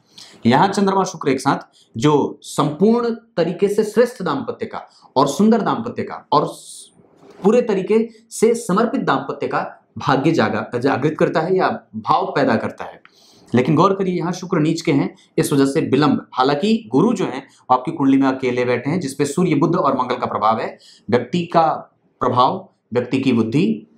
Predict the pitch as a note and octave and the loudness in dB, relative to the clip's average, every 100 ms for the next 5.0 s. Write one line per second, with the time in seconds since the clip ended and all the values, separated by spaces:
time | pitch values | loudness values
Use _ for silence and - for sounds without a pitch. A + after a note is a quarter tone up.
0 | - A2+ B2+ C#3 C3 A2+ C#3 C#3 F#3 F3 | -8 -2 0 2 2 2 2 2 0 2
1 | G3 F#3+ - _ C3 C3 C#3+ C#3 C3+ - | 0 0 -8 _ -8 -2 0 2 2 2
2 | - - G3+ - F3+ F3+ F3+ F3+ F3 F3 | -2 -2 -4 0 0 2 2 0 0 0
3 | G3 - _ - B2+ A#2 - E3 G3+ E3 | 0 -6 _ -4 -2 0 0 2 2 2
4 | - G3 A#3+ E3 A#2+ A2+ A2 - F2+ | 2 2 2 -2 -2 -4 -4 -12 -18